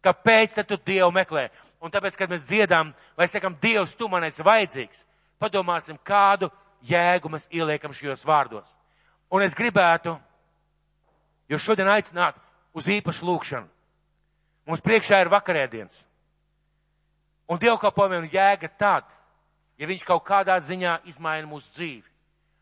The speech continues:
un izmaina mūs kā cilvēks, un izmaina mūsu domāšanu. Un es gribētu aicināt jūs uz lūgšanu. Būsim pavisam godīgi.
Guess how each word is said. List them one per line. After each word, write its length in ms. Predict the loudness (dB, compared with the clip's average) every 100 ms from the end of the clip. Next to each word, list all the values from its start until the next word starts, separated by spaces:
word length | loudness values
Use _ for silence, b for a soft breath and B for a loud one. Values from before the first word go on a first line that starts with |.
| _ _
un 120 | -6
izmaina 440 | -6 -4 -4 -4 -6
mūs 180 | -10 -4
kā 160 | -2 -2
cilvēks, 640 | -6 -8 -6 -6 -8 _
un 100 | -14
izmaina 380 | -14 -8 -6 -6
mūsu 200 | -10 -10
domāšanu. 540 | -6 -4 -6 -8 -18 _ _ _ _ _ _ _ -4
Un 120 | 0
es 120 | 2 0
gribētu 440 | 2 4 4 4
aicināt 480 | 0 0 -2 -4 -4
jūs 180 | -6 -12
uz 100 | -10
lūgšanu. 480 | -6 -6 -8 -12 -14 _ _ _ _ _ _ 0
Būsim 420 | 2 2 -2 -8
pavisam 500 | -4 -6 -4 -8 -10
godīgi. 460 | -4 -4 -4 -10 -18